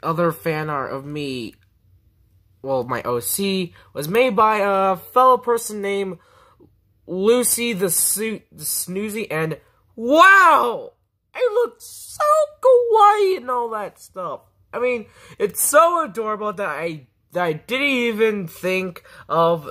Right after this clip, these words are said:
this thing. Which, honestly, this is one of those cases of where people mistake the Omnitrix for, you know, a bandana of some sort, since I draw terribly. And it's a good thing I upload those Omnitrix photos. If I can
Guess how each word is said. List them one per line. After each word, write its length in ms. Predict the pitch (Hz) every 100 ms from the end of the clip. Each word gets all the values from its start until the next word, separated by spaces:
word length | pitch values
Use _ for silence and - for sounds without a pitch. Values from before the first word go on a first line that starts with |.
| -
this 520 | 120 127 135 151 151 -
thing. 520 | - 123 101 95 98 - _ _ _ _
Which, 100 | -
honestly, 440 | 175 208 202 214
this 240 | 185 190 185
is 100 | 185
one 160 | 196
of 80 | 196
those 180 | 202 185
cases 480 | - 220 220 220 190
of 400 | - 175 175 147
where 520 | 143 147 151 147 139 _ _
people 280 | _ 196 185
mistake 520 | 185 170 - 175 160
the 100 | 143 -
Omnitrix 760 | 190 247 262 240 - 240 214
for, 540 | - - 170 175 170 165 _ _ _
you 120 | 123
know, 500 | 147 147 147 143 139 _ _ _ _ _ - - _ _ - - _ _ - - - _ _ _ _
a 80 | 113
bandana 680 | 110 120 120 113 120 170 180
of 100 | 170
some 240 | - 190
sort, 260 | 180 185 170
since 160 | 131 117
I 160 | 95 82 _
draw 240 | 127 135
terribly. 640 | 131 135 131 131 135 120 _ -
And 100 | 139
it's 100 | 151
a 40 | 156
good 240 | 214 214
thing 160 | 220 214
I 140 | 208
upload 540 | 165 202 190 202 202 165
those 240 | 196 180
Omnitrix 720 | - 180 196 196 170 190 170
photos. 540 | - 185 185 185 180 160
If 160 | -
I 40 | 156
can 220 | - 143